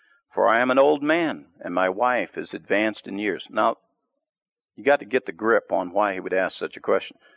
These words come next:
He's just in there with the Lord. There is nobody else. The whole nation's waiting. And this angel appears, walks right through the veil from the Holy of Holies, right to the right of the altar of incense. He's right there with him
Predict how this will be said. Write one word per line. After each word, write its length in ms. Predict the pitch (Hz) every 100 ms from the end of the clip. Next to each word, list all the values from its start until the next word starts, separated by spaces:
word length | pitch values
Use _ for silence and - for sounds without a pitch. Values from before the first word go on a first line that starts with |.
| _ _ _ _ _ _ _ _
He's 220 | - 123
just 300 | - 180 -
in 180 | 151 156
there 140 | 127 113
with 220 | 104 -
the 60 | 87
Lord. 480 | 98 110 67 - _ -
There 160 | 107
is 220 | 139 156 -
nobody 400 | 113 98 95 92
else. 240 | 92 78
The 100 | -
whole 200 | 123 175
nation's 480 | 110 120 113 - 76
waiting. 460 | 95 101 82 62 - _ _ _ _ -
And 100 | 107
this 140 | 107
angel 320 | 175 190 76
appears, 400 | 71 - 82 - - _ _ _
walks 380 | 110 127 123 - -
right 400 | 107 135 185 - -
through 240 | - - 160
the 120 | 127
veil 440 | 98 127 120 - _ _ _ _ -
from 160 | 123
the 80 | 110
Holy 300 | 110 156 147
of 80 | 110
Holies, 420 | - 135 101 92 - - -
right 320 | 110 135 165 -
to 100 | 127
the 100 | 113
right 340 | 117 135 135 -
of 140 | 104
the 140 | 92 98
altar 360 | 120 127 -
of 120 | 104 113
incense. 400 | 123 - 82 -
He's 180 | 92 -
right 220 | 143 143
there 160 | 135 120
with 220 | 117 156
him 160 | 110